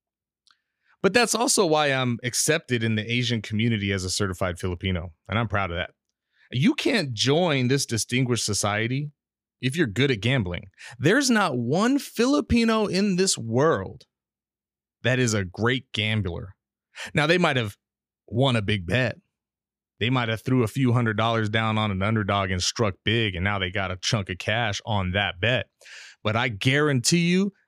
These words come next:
that chunk of cash that they just won is probably gone because they made three hundred other small bets on things that they don't understand and lost. But, like I said,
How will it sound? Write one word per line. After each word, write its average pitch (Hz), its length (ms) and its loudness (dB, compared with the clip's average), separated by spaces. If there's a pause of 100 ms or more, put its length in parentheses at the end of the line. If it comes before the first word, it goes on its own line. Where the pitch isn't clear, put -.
that 131 260 0
chunk 147 360 0
of 123 120 -2
cash 127 420 -2
that 104 220 -4
they 135 160 0
just 143 500 -2
won 143 440 0 (880)
is 117 220 0
probably 220 560 2
gone 123 580 0
because 110 360 -2
they 117 120 0
made 117 380 0
three 208 220 0
hundred 180 320 2
other 156 180 2
small 147 300 0
bets 107 340 -2
on 104 160 0
things 117 280 -2
that 104 120 -6
they 117 80 2
don't 123 200 2
understand 117 640 0 (500)
and 131 120 2
lost. - 360 -2 (1300)
But, - 320 2 (300)
like 143 180 2
I 156 80 2
said, - 320 0